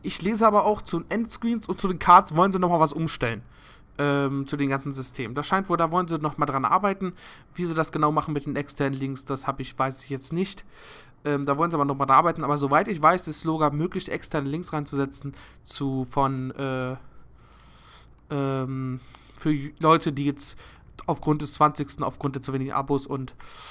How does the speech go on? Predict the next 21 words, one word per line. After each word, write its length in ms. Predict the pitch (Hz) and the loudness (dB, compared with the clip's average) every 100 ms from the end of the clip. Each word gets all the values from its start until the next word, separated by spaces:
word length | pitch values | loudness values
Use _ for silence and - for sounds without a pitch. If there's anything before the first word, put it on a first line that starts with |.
| - - | -16 -8
äh, 100 | 160 | -6
zu 120 | 143 | 0
wenig 320 | 170 180 165 151 | 2 2 0 -2
View-Zeit 480 | 160 165 - 139 139 | -2 -2 0 -2 -2
rausfliegen. 580 | 139 135 - 123 - - - - | -4 -6 -8 -12 -14 -20 -14 0
Gut, 260 | 240 - - - - - - | 2 2 -6 -12 -16 -18 6
Livestreaming, 600 | 185 269 - 262 180 131 - - - - - | 10 10 8 2 2 0 -10 -20 -20 -14 -2
für 140 | - | 2
alle 220 | 240 254 | 4 6
weiterhin 320 | 214 254 226 | 4 4 0
möglich. 420 | 214 247 151 131 - | 0 0 -4 -6 -6
Liv-, 320 | 208 - - | -6 -6 -6
Livestreaming 440 | 190 196 226 208 | -6 -6 -8 -6
ist 100 | 196 | -4
auch 180 | - 220 | -4 -2
möglich. 480 | 233 240 247 240 - - - - - - - - | -4 -2 -4 -6 -10 -20 -20 -20 -20 -20 -18 -8
Ähm, 680 | 170 175 175 185 185 185 - - - - - - | -6 -4 -4 -6 -8 -10 -14 -20 -20 -20 -16 -2
du 60 | |
musst 220 | 175 208 | 0 2
nur 60 | 202 | 6
deinen 520 | 180 180 180 180 175 | 6 6 2 -4 -6